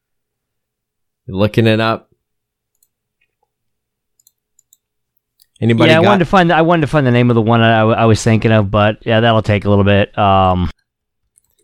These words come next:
Speaker 1: Okay.
Speaker 2: but I really like the heavy shotgun. I, I really just like the, walking around with the shotgun and blowing people away close range. But there was one
Speaker 1: All right.
Speaker 2: other one that I'm trying to think of, but yeah, that'll come to me eventually. It's been a while
Speaker 1: Okay.
Speaker 2: since I played it.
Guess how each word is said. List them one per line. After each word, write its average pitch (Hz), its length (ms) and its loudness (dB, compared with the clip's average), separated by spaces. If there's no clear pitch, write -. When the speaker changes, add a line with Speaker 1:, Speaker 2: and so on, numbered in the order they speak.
Speaker 1:
Okay. 107 380 -6
Speaker 2:
but 131 80 0
I 139 60 2
really 226 240 2
like 156 240 0
the 117 80 0
heavy 123 180 0
shotgun. 101 600 -4
I, 104 100 -2
I 107 140 -2
really 139 240 0
just 113 160 -4
like 113 140 -2
the, 123 100 -6
walking 110 280 -4
around 104 140 -4
with 98 80 -4
the - 60 -6
shotgun 98 320 -4
and 92 100 -2
blowing 98 240 0
people 95 220 0
away 92 160 0
close 92 320 -2
range. 90 340 0
But 135 80 -4
there 151 80 2
was 151 80 2
one 214 120 0
Speaker 1:
All 233 40 2
right. 226 80 2
Speaker 2:
other 185 160 0
one 135 280 0
that 120 180 0
I'm 120 160 0
trying 120 260 -2
to - 60 -10
think 117 180 0
of, 107 140 0
but 107 240 -2
yeah, 101 240 -2
that'll 101 240 0
come 95 160 -2
to 95 80 0
me 95 100 2
eventually. 92 440 0
It's - 760 -10
been 170 120 0
a 165 60 2
while 131 120 0
Speaker 1:
Okay. 113 100 -2
Speaker 2:
since 101 100 -6
I 101 60 -2
played 101 260 0
it. - 140 -6